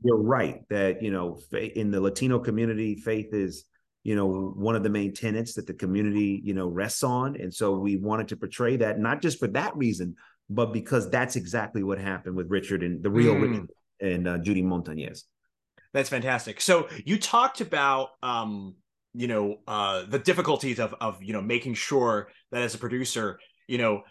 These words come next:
Speaker 2: through all the changes and through all the things you're having to do, um, you know, making sure you're guiding light. Uh, can you tell us, like, some of the, um,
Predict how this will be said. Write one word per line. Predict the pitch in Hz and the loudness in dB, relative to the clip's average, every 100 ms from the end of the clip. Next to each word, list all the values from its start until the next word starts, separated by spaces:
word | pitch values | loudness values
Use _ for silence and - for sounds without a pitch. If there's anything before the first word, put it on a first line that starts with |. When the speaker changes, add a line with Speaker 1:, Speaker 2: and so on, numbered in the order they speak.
| _ - - | _ -20 2
Speaker 2:
through | 185 180 | 6 8
all | 165 | 8
the | 147 | 6
changes | - 156 147 135 120 117 | 0 0 0 -2 -4 -6
and | 110 | 0
through | 123 | 2
all | 123 | 2
the | 113 | 0
things | 123 110 | -4 -4
you're | 107 | -4
having | 107 104 | -6 -6
to | 98 | -8
do, | 98 101 95 92 - - | -6 -6 -6 -12 -20 0
um, | 131 113 107 101 101 | 4 4 2 -2 -4
you | 120 | -4
know, | |
making | 120 117 117 | -2 -2 -4
sure | 117 | -6
you're | 107 | -4
guiding | 104 104 101 | -2 -2 -2
light. | 98 92 85 - - - | -4 -6 -8 -14 -14 0
Uh, | 151 | 0
can | - 226 | 2 -2
you | 262 | 0
tell | - 277 | 4 6
us, | 196 160 | 4 2
like, | 143 - | -2 -2
some | 175 165 | 0 0
of | 147 | 0
the, | 147 135 127 123 135 | -2 0 -2 -4 -2
um, | 117 107 101 | -2 -2 -8